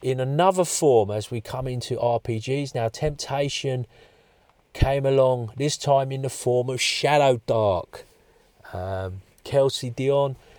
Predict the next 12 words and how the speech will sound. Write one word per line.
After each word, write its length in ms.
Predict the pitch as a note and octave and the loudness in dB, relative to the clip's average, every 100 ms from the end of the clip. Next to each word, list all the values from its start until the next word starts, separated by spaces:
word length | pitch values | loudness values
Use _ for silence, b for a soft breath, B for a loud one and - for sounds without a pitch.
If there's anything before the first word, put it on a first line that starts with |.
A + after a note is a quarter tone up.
| b - | b 0
Arcane 720 | C3 B2 - C3 B2+ A#2+ B2+ C3 | 2 2 -2 -4 -4 -6 -8 0
Library. 720 | C#3 C#3+ C#3 C#3 C#3+ C#3 - b b b b _ _ | 4 6 4 2 0 0 -8 b b b b _ _
She, 800 | - - A#2+ A#2+ B2 A#2+ A#2+ A#2+ | -8 -4 -4 -2 -2 -4 -2 -2
uh, 400 | A#2 A#2 A#2 A#2 - | -2 -2 -2 -4 -6
is 180 | B2+ - | -6 0
kickstarting 640 | - - - F#3 E3+ D#3 | 0 0 2 4 4 0
throughout 300 | - C3+ C3 | -2 -2 -2
March 480 | D3 D3 C#3+ - - b b b b _ _ _ - | 0 2 0 -6 -16 b b b b _ _ _ -2
her 220 | C3+ C3+ | 2 2
game, 360 | C#3+ C#3+ C#3+ - _ _ _ | 2 0 -2 -8 _ _ _
Shadow 320 | - C3 C3 | -2 2 2
Dark. 380 | C#3 C3+ C#3 | 4 2 2